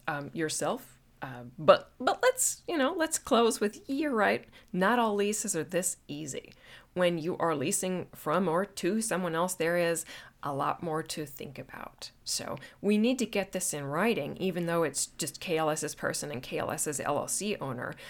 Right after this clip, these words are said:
Um, and that's, that's a really valuable process and really good practice for us to learn how to write down these leases when it is so easy.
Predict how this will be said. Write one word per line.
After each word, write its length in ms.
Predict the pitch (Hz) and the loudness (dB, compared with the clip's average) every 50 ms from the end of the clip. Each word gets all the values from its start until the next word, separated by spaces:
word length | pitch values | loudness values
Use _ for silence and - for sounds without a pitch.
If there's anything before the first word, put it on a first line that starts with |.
| - - - - - - | -18 -18 -20 -10 -8 -6
Um, 260 | 139 135 127 123 123 - | -4 -4 -4 -6 -6 -4
and 120 | - 175 180 | -2 0 2
that's, 280 | 170 - - - - - - | 0 0 -2 -4 -6 -4 -2
that's 200 | 175 170 - - | -2 -2 0 -2
a 40 | 170 | -2
really 260 | 156 175 170 175 170 | -2 0 0 0 0
valuable 460 | 147 170 156 147 156 156 156 156 151 | 0 0 0 0 0 0 0 -2 -4
process 480 | 147 - - 233 233 - 320 311 - - | -4 -6 -6 -6 -4 -4 -2 -2 -2 -2
and 220 | 262 262 269 254 | 0 -2 0 0
really 240 | 254 262 277 285 277 | -2 -2 -2 -2 -4
good 480 | 262 - 240 240 240 240 233 254 247 - - _ _ | -4 0 2 4 4 4 2 0 -2 -6 -14 _ _
practice 800 | - - 147 131 123 - - - - - - - - - - - - _ _ _ | -8 -6 -6 -6 -6 -10 -14 -14 -14 -10 -8 -8 -8 -8 -10 -12 -18 _ _ _
for 280 | - - 139 - - | -14 -12 -10 -8 -6
us 180 | 143 147 - - | -6 -6 -6 -6
to 300 | - - 156 147 139 135 - - - - - - - | -6 -6 -6 -8 -8 -10 -12 -18 -20 -20 -16 -10 -4
learn 340 | 190 180 190 185 190 190 | 0 2 4 4 4 2
how 200 | 185 180 185 175 | 0 0 -2 -2
to 100 | 165 160 | -2 -2
write 380 | 156 147 170 196 202 208 - - | -2 2 2 4 4 2 2 0
down 260 | 208 202 196 202 202 | 0 0 0 0 0
these 200 | 196 190 185 180 | -2 -4 -4 -4
leases 460 | 180 185 180 185 - - 196 185 - | -4 -4 -4 -4 -4 -6 -8 -6 -6
when 120 | - 151 147 | -4 -4 -4
it 180 | 151 143 - - | -4 -6 -4 0
is 200 | 175 185 180 180 | 0 2 2 2
so 280 | - - 190 170 165 - | 0 0 0 0 -2 -2
easy. 440 | - 165 165 170 156 170 170 165 160 | -2 -4 -4 -2 -4 -4 -4 -6 -6